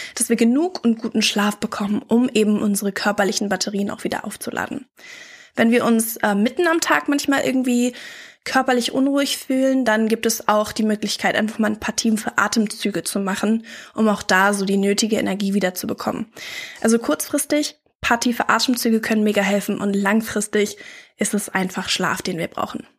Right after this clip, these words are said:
Die zweite Art von Ruhe ist vielleicht neuer für dich. Du hast da vielleicht noch nicht so drüber nachgedacht oder ja, es kommt dir gar nicht so richtig in den Sinn. Und das ist emotionale Ruhe. Ganz egal, ob im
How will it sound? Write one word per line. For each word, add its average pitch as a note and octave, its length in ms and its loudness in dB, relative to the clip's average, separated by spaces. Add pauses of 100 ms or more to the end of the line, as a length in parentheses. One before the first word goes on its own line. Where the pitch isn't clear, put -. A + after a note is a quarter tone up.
(680)
Die A#3 80 2
zweite A3+ 440 0
Art G3 160 2
von A3 180 -2
Ruhe A3 380 0 (100)
ist - 160 -2
vielleicht A#3 340 0
neuer A3+ 280 2
für D4 120 -4
dich. E4 300 -4
Du A3 100 2
hast A3 220 -4 (260)
da A3 80 2
vielleicht A3+ 440 -2
noch G#3+ 120 2
nicht B3+ 200 0
so B3+ 120 -2
drüber A3 240 -2
nachgedacht C4+ 720 0
oder G#3+ 280 0 (500)
ja, G#3 80 2
es G#3 100 2
kommt B3 240 2
dir A#3+ 60 4
gar G3+ 160 2
nicht B3+ 140 -2
so A3+ 80 2
richtig B3 260 -2
in G3+ 80 0
den G3+ 160 2
Sinn. A#3 320 2 (540)
Und A3 180 2
das A#3+ 140 0
ist C4+ 120 -6
emotionale G#3+ 640 0
Ruhe. E3+ 380 -4 (640)
Ganz B3 180 2
egal, A3+ 300 2
ob G#3 120 -2
im F3+ 120 -2